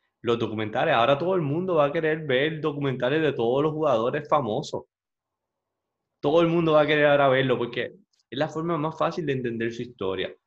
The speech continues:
Y de la misma forma de, de figuras históricas, de, de figuras políticas, de figuras trascendentales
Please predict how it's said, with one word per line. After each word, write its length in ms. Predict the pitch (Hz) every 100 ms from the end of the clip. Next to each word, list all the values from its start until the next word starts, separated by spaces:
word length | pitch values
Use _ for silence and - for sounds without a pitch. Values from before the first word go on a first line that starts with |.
| _
Y 120 | - 117
de 100 | 120
la 80 |
misma 240 | 110 120 135
forma 340 | 131 151 185
de, 200 | 156 117
de 180 | - 110
figuras 400 | 120 104 107 107
históricas, 880 | 101 - 147 147 143 135 135 123 123 - _ _ _ -
de, 280 | 113 113 107
de 120 | 107
figuras 480 | 110 101 104 110 110 _
políticas, 760 | 107 107 143 139 135 127 127 123
de 120 | 117
figuras 440 | 120 101 104 107
trascendentales 1040 | 123 113 110 110 101 101 110 123 113 -